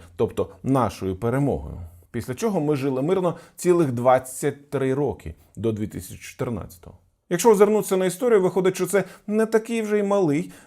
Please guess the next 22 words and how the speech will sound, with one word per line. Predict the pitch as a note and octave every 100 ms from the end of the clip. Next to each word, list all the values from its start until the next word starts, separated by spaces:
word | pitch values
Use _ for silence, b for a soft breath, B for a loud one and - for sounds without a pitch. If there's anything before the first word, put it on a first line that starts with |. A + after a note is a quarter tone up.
| -
мирний | D#3 D3+ C3 C3+
період. | D3 D#3 A#2 - - b b
Період | C3+ C3 A#2+ A2+
без | B2 G#2+
воєн | A#2 C3 C#3
з |
північним | C#3 A2+ G2+ F#2+ - G2+
сусідою. | - A#2+ - E2 F2 E2 b b
Ну, | D#3+ -
принаймні | - A2 G2+ F#2+
без | F2 F#2 -
очевидних | - C3 A#2+ E2+ C#2 D2
воєн, | C#3 E3 C#3+ B B
бо | C3 C#3
приховані | C3+ B2 A#2+ G#2+ G#2+ F#2+
тривали. | B2+ B2 E2+ - - - _ -
Отже, | A#2+ A#2+ - B
що | - B2+ A2+
це | A#2
в |
нас | B2+ B2
виходить? | C#3+ - G3+ C3+ -